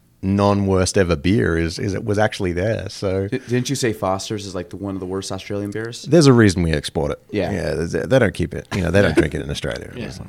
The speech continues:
Speaker 3: Yeah, that's the, that's the only one I know, I think,
Speaker 2: That,
Speaker 3: to
Speaker 2: that,
Speaker 3: be honest
Speaker 2: that's,
Speaker 3: with you.
Speaker 2: I know, that's a
Speaker 3: I, I, I know the commercial,
Speaker 2: They
Speaker 3: so.
Speaker 2: got a, they got a great, uh, yeah, great marketing team then, 'cause that's all we know.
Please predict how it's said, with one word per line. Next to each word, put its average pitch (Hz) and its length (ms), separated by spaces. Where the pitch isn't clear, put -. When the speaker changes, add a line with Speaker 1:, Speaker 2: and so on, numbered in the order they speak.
Speaker 3:
Yeah, 104 120
that's 110 180
the, 117 80
that's 120 160
the 120 80
only 107 140
one 95 120
I 87 60
know, 90 300
I 85 60
think, 82 180
Speaker 2:
That, 123 120
Speaker 3:
to - 60
Speaker 2:
that, 143 120
Speaker 3:
be 110 60
honest 143 180
Speaker 2:
that's, 147 120
Speaker 3:
with 151 80
you. 147 60
Speaker 2:
I 143 140
know, 135 180
that's 117 180
a 117 420
Speaker 3:
I, 117 40
I, 113 100
I 120 60
know 123 120
the 110 120
commercial, 104 500
Speaker 2:
They 127 80
Speaker 3:
so. 143 80
Speaker 2:
got 131 120
a, - 40
they 123 120
got 123 160
a 120 60
great, 117 280
uh, 98 320
yeah, 104 200
great 107 200
marketing 101 380
team 92 200
then, 90 140
'cause 92 100
that's 104 140
all 104 140
we 101 100
know. 95 240